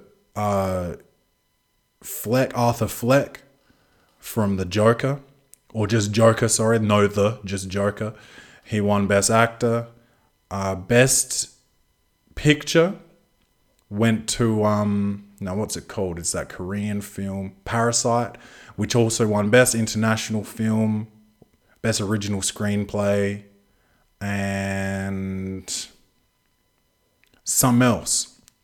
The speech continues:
So that one won four. Um,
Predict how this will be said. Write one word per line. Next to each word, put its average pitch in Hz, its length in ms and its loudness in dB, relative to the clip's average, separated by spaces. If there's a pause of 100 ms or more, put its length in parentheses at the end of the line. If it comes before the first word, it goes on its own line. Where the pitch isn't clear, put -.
(600)
So - 140 -2
that 120 120 2
one 123 200 6
won 113 200 4
four. 135 600 4 (1160)
Um, 117 1040 4